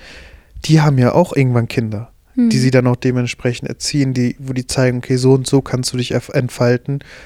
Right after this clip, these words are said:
Speaker 1: Und das ist das Krasse. So, wenn
Speaker 2: Ja.
Speaker 1: wir genauso wachsen, wenn wir genauso stark bleiben und genauso weitermachen, dann, wenn ich so kurz vor der Rente bin und ich weiß, wir haben es jetzt auch lange durchgezogen,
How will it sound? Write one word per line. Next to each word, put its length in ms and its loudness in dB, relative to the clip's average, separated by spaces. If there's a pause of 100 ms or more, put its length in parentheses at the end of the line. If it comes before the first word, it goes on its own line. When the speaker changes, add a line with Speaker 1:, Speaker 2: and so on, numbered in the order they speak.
(480)
Speaker 1:
Und 180 -6
das 180 0
ist 180 0
das 180 -4
Krasse. 480 -4 (320)
So, 280 -2
wenn 140 2
Speaker 2:
Ja. 80 0
Speaker 1:
wir 80 4
genauso 500 2
wachsen, 340 -2
wenn 60 -2
wir 80 2
genauso 640 2
stark 420 0
bleiben 260 2
und 80 -8
genauso 600 2
weitermachen, 600 2 (960)
dann, 240 4
wenn 100 4
ich 120 0
so 100 2
kurz 280 0
vor 140 0
der 160 2
Rente 300 2
bin 280 -2 (1000)
und 160 -4
ich 180 -6
weiß, 260 2
wir 60 2
haben 80 0
es 80 -8
jetzt 120 -6
auch 140 -2
lange 240 4
durchgezogen, 760 0